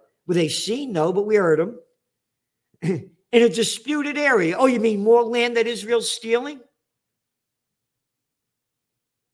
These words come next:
Raising fears of a multi-front escalation between, you ready? Israeli forces and Palestinian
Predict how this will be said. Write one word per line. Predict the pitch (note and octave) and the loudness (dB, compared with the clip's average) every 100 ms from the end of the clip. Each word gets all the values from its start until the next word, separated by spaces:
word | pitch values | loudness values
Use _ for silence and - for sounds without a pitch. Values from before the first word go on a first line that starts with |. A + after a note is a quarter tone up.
| _ _ _ _ | _ _ _ _
Raising | C3 G3+ G3+ A3+ F3+ | -2 0 0 -6 -10
fears | - E3+ E3+ E3+ E3 - - _ _ _ _ _ _ _ _ | -6 -2 -2 -2 -6 -12 -18 _ _ _ _ _ _ _ _
of | C3 | -8
a | C3+ | -6
multi-front | D3+ F3+ F#3+ - E3+ D#3+ D#3 | -4 -6 -8 -12 -8 -8 -8
escalation | D3 - D3 C#3 C3 B2 C3+ A#2+ | -10 -10 -8 -8 -6 -8 -10 -12
between, | B2+ A#2+ C#3 C3+ B2+ | -12 -12 -10 -10 -6
you | C3 | -2
ready? | F3 A#3 A3 - _ _ _ - | -2 -2 -8 -16 _ _ _ -10
Israeli | B2+ C#3 G#3 A3+ A#3+ | -6 0 2 2 0
forces | - F#3 E3+ D#3+ E3+ E3+ E3 - _ _ _ | -4 0 0 0 -4 -6 -8 -12 _ _ _
and | D3 C3+ - | -12 -12 -10
Palestinian | - G#3+ B3+ B3+ A#3+ - - - A3+ A3+ A3 G#3+ A3 | 2 4 6 4 0 0 -4 6 6 6 0 -2 -4